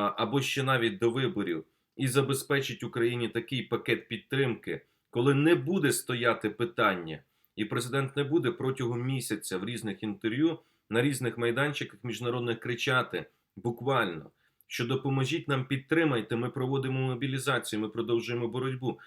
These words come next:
але в нас є бригади, які потребують ще, а, доукомплектування зброєю». Ось на це треба звернути увагу. Якщо тоді не буде так питання стояти,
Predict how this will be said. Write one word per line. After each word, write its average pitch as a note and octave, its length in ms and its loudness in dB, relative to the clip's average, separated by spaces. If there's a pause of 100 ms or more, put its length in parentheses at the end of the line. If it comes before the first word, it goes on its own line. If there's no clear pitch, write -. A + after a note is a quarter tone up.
(140)
але A2+ 180 2
в B2+ 60 2
нас C3 260 2
є B2+ 140 0
бригади, C3 520 -2
які F#2 260 -4
потребують A#2 640 -2
ще, D#2+ 320 -2 (720)
а, G#2 220 0
доукомплектування B2 1040 0
зброєю». A2 520 0 (680)
Ось G2 160 -6
на C3 100 -2
це F3 160 2
треба B2 280 0
звернути G#2+ 400 -4
увагу. F#2+ 320 0
Якщо G#2 300 -2
тоді D3 220 -2
не D3 120 0
буде C3+ 240 -2
так C3+ 300 -2
питання B2+ 480 0
стояти, A#2 920 0